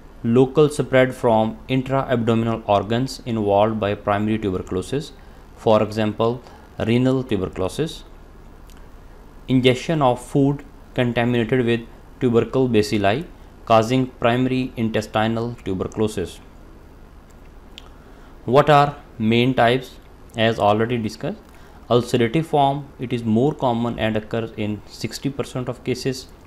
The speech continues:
Hyperplastic or hypertrophic form occur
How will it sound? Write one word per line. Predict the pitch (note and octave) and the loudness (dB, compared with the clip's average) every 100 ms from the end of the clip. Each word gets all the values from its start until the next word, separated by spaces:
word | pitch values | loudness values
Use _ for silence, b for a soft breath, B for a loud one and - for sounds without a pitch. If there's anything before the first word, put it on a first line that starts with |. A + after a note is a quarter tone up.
| - - - - - - - | -20 -20 -20 -20 -20 -20 0
Hyperplastic | A#2 A2+ A2+ A2+ A#2 A#2 - D3 - | 0 0 -4 0 2 2 -2 -8 -4
or | A2 A2 | -2 0
hypertrophic | G#2+ G#2 - F#2 G#2 - - - | 0 -2 -4 -4 -4 -6 -12 -4
form | A#2+ B2 C3+ - - - - - - - | -2 -2 -6 -14 -20 -20 -20 -20 -20 -14
occur | A2+ - B2 | -12 -4 -4